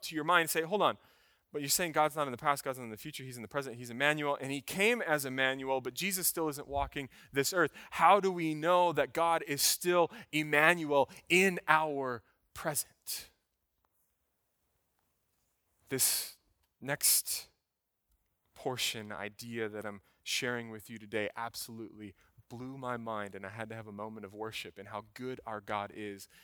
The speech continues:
and how he orchestrated the writing of Matthew. 'Cause Matthew chapter one begins with this idea that God is with us, the Emmanuel,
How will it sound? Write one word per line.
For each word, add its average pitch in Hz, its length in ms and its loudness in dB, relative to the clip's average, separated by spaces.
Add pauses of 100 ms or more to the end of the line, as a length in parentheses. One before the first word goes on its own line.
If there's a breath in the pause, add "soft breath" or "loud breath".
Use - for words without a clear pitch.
(140 soft breath)
and 110 140 -4
how 127 540 -2
he 123 180 -12
orchestrated 113 640 -8
the 107 80 -10
writing 104 300 -10
of 98 80 -18
Matthew. 92 380 -18 (920)
'Cause 139 160 2
Matthew 165 500 6 (180 soft breath)
chapter 147 420 4
one 156 300 4
begins 143 420 0
with 143 140 -6
this 143 180 2
idea 139 380 4
that 127 400 2
God 147 480 2 (240 soft breath)
is 151 520 4 (180)
with 170 240 0
us, - 180 0
the 175 120 2
Emmanuel, 185 500 4